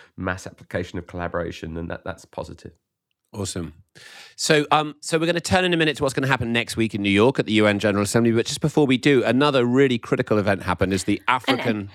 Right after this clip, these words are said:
Speaker 3: I, I'm
Speaker 2: Sorry.
Speaker 3: sorry, um, but, but just before we turn to the African Climate Summit, also very interesting to just take note of the fact that the next two G twenty meetings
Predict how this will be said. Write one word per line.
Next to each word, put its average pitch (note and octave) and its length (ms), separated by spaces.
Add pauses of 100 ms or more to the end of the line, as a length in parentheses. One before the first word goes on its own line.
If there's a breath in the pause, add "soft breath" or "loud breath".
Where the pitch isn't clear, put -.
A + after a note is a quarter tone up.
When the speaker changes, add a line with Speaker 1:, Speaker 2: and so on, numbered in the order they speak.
(220 loud breath)
Speaker 3:
I, B3 140
I'm B3+ 200
Speaker 2:
Sorry. A#3 380
Speaker 3:
sorry, - 100
um, A3 300
but, G3 220
but A#3 180 (480)
just D4+ 200
before C#4 320
we A#3 140
turn A#3 280
to A#3 120
the G#3 240
African G3+ 540
Climate F#3+ 420
Summit, F#3 340 (460 loud breath)
also F4 440
very A#3+ 320
interesting G3+ 880
to G#3 120
just F#3 380
take F#3+ 340
note F3 380
of E3+ 120
the E3+ 80
fact F3+ 400
that F#3 160
the F3+ 80
next F3+ 420
two G#3+ 260
G G3+ 260
twenty F#3 480
meetings F3+ 460